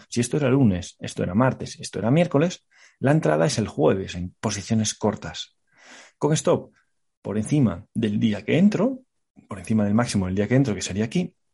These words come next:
o del día anterior, el que sea más alto. En este caso, el más alto es el mismo día, en el de entrada, el jueves.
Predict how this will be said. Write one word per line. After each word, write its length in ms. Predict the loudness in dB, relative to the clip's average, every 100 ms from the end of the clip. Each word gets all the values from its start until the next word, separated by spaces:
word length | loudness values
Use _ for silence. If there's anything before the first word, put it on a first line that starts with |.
| _ _ -4 2
o 80 |
del 140 | 4 6
día 100 | 6
anterior, 320 | 6 6 4
el 100 | 2
que 80 | -2
sea 160 | -2
más 160 | -2 -2
alto. 380 | -6 -8 -12 -16 _ _ _ -4
En 80 | -2
este 160 | 0
caso, 200 | 2 4
el 60 | 4
más 180 | 4 2
alto 180 | 0
es 100 | 0
el 60 | 4
mismo 260 | 4 2 -6
día, 260 | -8 -14 _ _
en 140 | -10 -6
el 120 | -4
de 60 |
entrada, 340 | -4 -4 -2 -4
el 60 |
jueves. 420 | 0 0 0 -2